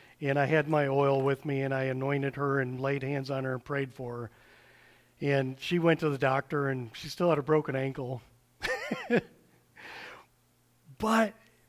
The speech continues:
through the process, she grew spiritually, and she grew to complete healing where she was running marathons again before the end of the year.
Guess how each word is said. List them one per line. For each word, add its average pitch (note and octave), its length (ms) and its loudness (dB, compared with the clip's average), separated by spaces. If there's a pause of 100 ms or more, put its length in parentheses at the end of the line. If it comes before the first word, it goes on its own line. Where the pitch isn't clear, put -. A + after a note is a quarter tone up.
through A3+ 240 4
the G3+ 100 0
process, F#3 920 0 (440)
she - 400 0
grew G3+ 540 4
spiritually, C3 960 0 (1080)
and F#3 220 8
she B3+ 480 6 (400)
grew G#3+ 540 6
to - 180 0
complete C4 760 2 (140)
healing A3+ 640 6 (320)
where G3+ 200 8
she B3+ 200 2
was A3+ 240 4
running B3 560 10
marathons F#3 760 8
again E3 340 4
before B3 360 4
the C4 180 4
end C4 160 6
of A#3+ 80 2
the G#3+ 80 4
year. G#3+ 360 2